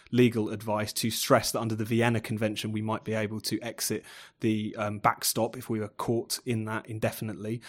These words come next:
despite the fact that the Vienna Convention was designed for, you know, hu-,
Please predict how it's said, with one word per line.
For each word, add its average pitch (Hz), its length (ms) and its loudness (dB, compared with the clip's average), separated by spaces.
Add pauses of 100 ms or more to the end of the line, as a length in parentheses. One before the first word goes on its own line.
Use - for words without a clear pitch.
(140)
despite 151 320 8
the 131 40 -4
fact 120 240 6
that 117 180 -4
the 120 60 -2
Vienna 127 320 6 (140)
Convention 110 460 -2
was 110 100 0
designed 113 460 0
for, 120 100 0
you 117 80 2
know, 110 180 0
hu-, 175 240 -2